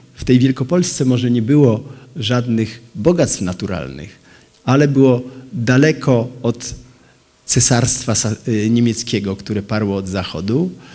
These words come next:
daleko od państwa czeskiego, które znajdowało się na południu, daleko od Węgrów, którzy za Karpatami byli, daleko od Rusi, daleko od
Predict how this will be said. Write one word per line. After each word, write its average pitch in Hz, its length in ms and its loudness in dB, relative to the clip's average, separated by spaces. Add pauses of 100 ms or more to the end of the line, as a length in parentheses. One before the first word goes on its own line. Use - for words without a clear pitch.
(320)
daleko 131 560 0
od 123 320 -2 (400)
państwa 131 340 0
czeskiego, 131 680 0
które 107 280 -4
znajdowało 107 560 -2
się 101 360 -4 (320)
na 107 260 0
południu, 107 640 -2 (240)
daleko 139 360 2
od 127 180 0
Węgrów, 135 600 2
którzy 107 320 -8
za 110 140 -4
Karpatami 107 600 -4
byli, 107 240 -2
daleko 151 460 0
od 127 180 -2
Rusi, 131 460 0 (380)
daleko 147 520 0
od 135 320 -4